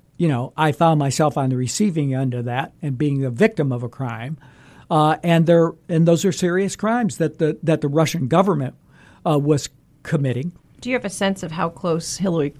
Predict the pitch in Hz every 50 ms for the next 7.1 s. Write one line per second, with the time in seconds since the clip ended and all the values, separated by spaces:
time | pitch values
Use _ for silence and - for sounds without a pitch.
0 | - - - - - 170 165 165 170 160 160 156 156 - - 147 147 151 156 156
1 | 160 160 156 160 160 151 151 - - - - - - - - - - - - -
2 | - - - - - - - - 147 143 147 147 139 147 143 143 147 - - -
3 | - 160 - 160 151 139 139 143 147 - - 156 151 147 151 143 143 143 143 -
4 | - - - 165 156 147 151 - - 139 143 139 - 175 165 160 - - - -
5 | 392 339 - - 185 185 - - 220 165 - - 185 165 - - 170 165 151 139
6 | 151 143 139 135 - - - 151 143 135 135 131 127 - - 190 151 135 131 127
7 | 123 131